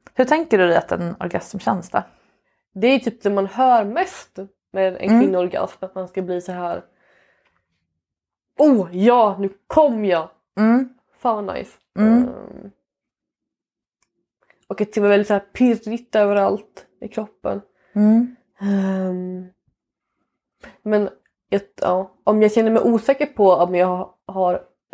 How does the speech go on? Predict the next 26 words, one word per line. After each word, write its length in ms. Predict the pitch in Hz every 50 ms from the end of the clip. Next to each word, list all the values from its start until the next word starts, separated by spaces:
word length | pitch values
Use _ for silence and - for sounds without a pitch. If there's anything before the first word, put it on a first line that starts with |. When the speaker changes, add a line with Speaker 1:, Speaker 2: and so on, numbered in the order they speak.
| - _
Speaker 2:
känt 380 | 196 196 - - 214 220 208 214
en 80 | 208 196
sån 240 | - 190 185 185
känsla 580 | 175 - - 214 202 196 196 - - 233 - - -
så 120 | - 196
tror 220 | 196 - - 190 190
jag 80 | 190
nog 120 | 190 180 185
inte 260 | 180 180 170 175 202 -
att 200 | - 185 - -
jag 80 | 180
faktiskt 240 | - - _ - -
har 60 | - 165
kommit. 580 | - - 208 202 190 208 240 240 - - - _ _
Alltså, 300 | - 196 - 180 175 180 - _ _ _
en, 180 | 185 180 180 185 _
Speaker 1:
Mm. 440 | - 226 240 247 254 262 269 285 285 - _ _
Speaker 2:
en 120 | 185 185 _ _ _ _ _ - - - - - _ _
Speaker 1:
Det 80 | -
är 40 | 240
lätt 160 | 269 294 285
att 60 | 254
tänka 280 | - 277 262 247 254 285
så, 140 | 285 - -
att 260 | - - - - -
ha, 280 | 226 233 226 220 214